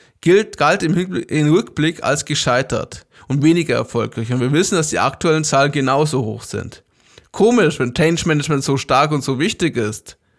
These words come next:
dass das nicht funktioniert. Und was waren die Gründe dafür? Welche Probleme tauchten auf? Das sind die Ausreden, dass ihr euch das ein bisschen vorstellen könnt. Ungenügender Einsatz von der Generaldirektion.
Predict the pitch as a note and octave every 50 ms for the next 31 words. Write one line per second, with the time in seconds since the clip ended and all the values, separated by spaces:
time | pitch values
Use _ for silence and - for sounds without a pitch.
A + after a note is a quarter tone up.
0 | _ _ _ _ - - _ - - B2 B2+ - - C3 C3 - - B2+ A#2+ A#2+
1 | A#2 A#2 - - A#2+ A#2+ C3 C#3+ C3+ B2 - - - - - - - - _ _
2 | _ _ _ _ _ _ _ _ _ _ _ _ _ _ _ _ _ _ - _
3 | _ - - - - - - - D3+ - E3+ G#3 A#3+ B3 - - - D3+ D3+ -
4 | D#3 D#3 D3+ D3 C3 - - D3 D3+ E3+ A3 D#4 E4+ E4 B3+ B3 B3 - B3+ D#4
5 | E4+ F4+ F4 - _ _ - - C3 D#3+ E3+ G3 E3+ D#3+ D#3+ D3 C#3 C3+ D3+ F#3
6 | G3+ G3+ A3+ G3+ G#3 G#3+ - A3 A3 A3+ A#3 A#3+ - - _ _ _ _ - -
7 | - - - C3 D3+ D3+ - E3+ D#3+ B2 - - G2 A#2 C3 - - C3+ C#3+ F#3
8 | B3 D#4+ - - _ _ _ _ - - A#2+ C#3 C3+ A#2 B2 B2 B2 B2 B2+ B2
9 | C3 A#2+ A#2+ - - A2+ A2 - - C3+ C#3+ D3 F3 F3+ A#3 A#3 - - - -
10 | - E3 - G3+ A#3 B3+ A#3 B3 C4 A3 A3 G#3 G#3 G3+ F3+ - C#3+ F3 G3 F#3+
11 | - F#3 - - - F3+ E3+ D3+ - - - - _ _ _ _ _ _ _ _
12 | _ _ _ _ _ _ _ _ - - C#3 B2+ D#3 D#3+ D#3 D#3+ D#3+ D#3 D3 C#3
13 | D3+ E3 E3+ D#3+ D3+ D3 A#2 A2+ A2+ - - - A2+ A2+ G#2 G#2+ G#2+